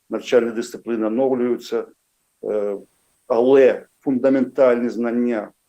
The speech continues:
фундаментальні поняття, які закладені на, е, в технологіях забезпечення безпеки, ну, вони залишаються фактично незмінними, тому знання будуть актуальні через десять, через двадцять років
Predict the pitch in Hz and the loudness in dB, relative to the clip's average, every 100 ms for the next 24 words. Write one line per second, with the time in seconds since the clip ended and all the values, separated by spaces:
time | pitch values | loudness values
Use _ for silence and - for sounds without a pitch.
0 | _ - 107 113 113 131 120 113 117 123 | _ -16 -10 -8 -4 -2 -2 -4 0 0
1 | 120 110 _ 104 - 120 101 107 117 113 | 0 -4 _ -10 -8 -10 -10 -2 -2 0
2 | 107 104 104 92 _ _ _ _ _ _ | -6 -6 -8 -10 _ _ _ _ _ _
3 | 107 101 98 95 _ _ 120 117 117 104 | -14 -12 -12 -14 _ _ -10 -4 -4 -4
4 | 104 113 - 120 113 107 120 - 139 135 | -8 -8 -8 -10 -6 -6 -8 -4 0 0
5 | 135 113 - _ _ _ _ - 123 104 | 0 -14 -18 _ _ _ _ -6 -4 -2
6 | 135 165 - - 113 - 143 - 104 104 | -2 -2 -6 -8 -8 -2 -2 -2 -12 -12
7 | 131 127 117 113 147 190 165 143 139 135 | -16 -10 -8 -6 -4 0 0 0 0 0
8 | 135 117 110 120 131 151 127 123 120 - | 0 -2 -4 0 0 0 -2 -4 -6 -4
9 | 127 127 120 120 127 104 127 151 131 - | 2 2 0 -4 -6 -6 -4 -6 -6 -10
10 | 113 101 131 139 131 131 127 127 | -10 -4 -2 -2 -6 -8 -8 -12